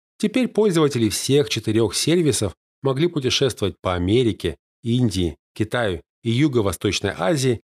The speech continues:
продолжая использовать единственное привычное им приложение.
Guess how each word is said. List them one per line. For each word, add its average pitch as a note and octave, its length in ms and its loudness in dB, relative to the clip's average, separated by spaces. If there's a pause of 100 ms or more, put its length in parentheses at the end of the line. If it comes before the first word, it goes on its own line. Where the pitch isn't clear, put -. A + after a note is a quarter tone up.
(160)
продолжая D#3+ 640 0
использовать A2+ 720 -2
единственное A2 840 -2
привычное G2 580 -2
им F2+ 240 -4
приложение. G#2+ 640 -2